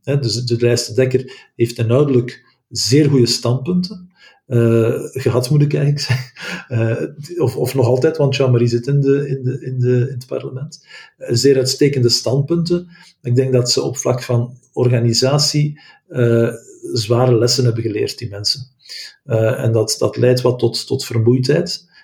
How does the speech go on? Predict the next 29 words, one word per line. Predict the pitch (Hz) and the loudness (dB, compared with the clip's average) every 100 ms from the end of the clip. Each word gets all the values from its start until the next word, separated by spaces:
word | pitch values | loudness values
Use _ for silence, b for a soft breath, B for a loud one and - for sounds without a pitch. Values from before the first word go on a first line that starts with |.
| b | b
bij | 127 127 | -2 0
een | 135 | 2
aantal | 143 143 139 | 2 2 2
van | 139 135 | 2 2
hen. | 147 170 B B B - | 0 0 B B B -4
Maar | 113 | -4
ik | 131 143 | -2 -6
denk, | 143 - | -6 0
we | 131 | 2
hebben | 135 151 | 4 4
dat | 143 | 2
op | 135 | 2
een | |
andere | 127 127 131 | 2 2 2
manier, | 131 135 135 | 2 2 4
op | |
een | 127 | 4
moderne | 120 123 123 131 | 4 2 2 2
manier | 113 113 107 | 2 0 -2
aangepakt. | 101 110 107 104 - | -4 -6 -6 -10 -12
Eh, | - 139 147 | -12 -8 -4
iemand | 127 127 | 0 0
zei | 131 127 | 2 2
op | 120 | 4
de | |
laatste | 120 127 127 - | 4 2 0 -4
pa-, | - - 135 | -10 -12 -6
laatste | 135 135 - | -2 -2 -2
partijbestuur: | 123 - 135 131 - 139 139 | -6 -2 -2 -2 -4 -6 -6